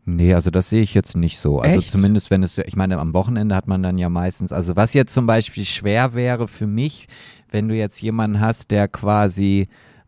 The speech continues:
Speaker 1: äh, <laughs> nur Nachtschichten macht, weil er entweder in der Pflege oder irgendwo im, in einer Werkshalle arbeitet oder sonst
Speaker 2: Ja.
Speaker 1: was.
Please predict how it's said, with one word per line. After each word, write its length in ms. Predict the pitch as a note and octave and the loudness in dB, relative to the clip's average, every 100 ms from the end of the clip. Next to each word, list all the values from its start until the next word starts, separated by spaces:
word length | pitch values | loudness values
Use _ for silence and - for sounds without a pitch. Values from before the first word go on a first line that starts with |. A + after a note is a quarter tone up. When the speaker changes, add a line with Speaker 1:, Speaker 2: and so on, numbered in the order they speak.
| _ | _
Speaker 1:
äh, 180 | G2 G2 E2+ - - | 2 2 2 -6 0
<laughs> 100 | C3 G#2+ _ _ _ | 0 0 _ _ _
nur 240 | A2 G#2+ | 2 4
Nachtschichten 600 | G2+ A2+ - - C#3+ - | 6 2 0 -4 -4 -2
macht, 220 | C#3+ D#3+ - | 0 0 -2
weil 100 | F#2 | -2
er 140 | D#2+ | -2
entweder 300 | F2 F2 E2 | -2 -2 -2
in 60 | E2 | -2
der 100 | E2 | -4
Pflege 360 | - A#2 A2 | 0 0 2
oder 220 | G2 E2 E2 | 2 2 0
irgendwo 380 | E2 F2 E2+ | -2 0 0
im, 340 | E2+ E2 D#2 C2+ | 0 -4 -8 -8
in 140 | F2 | -4
einer 160 | F2+ D#2+ | -4 -2
Werkshalle 720 | F#2 A2 B2+ - A#2 A2+ D#2+ | 0 0 -2 0 0 0 0
arbeitet 500 | A2 A2+ A2 A#2+ G#2+ | 2 2 2 0 -2
oder 220 | G#2+ G#2 | 0 2
sonst 160 | G2 G2+ | 2 2
Speaker 2:
Ja. 180 | F#2+ C#3+ | 2 2
Speaker 1:
was. 260 | D#3 F#3+ | 2 0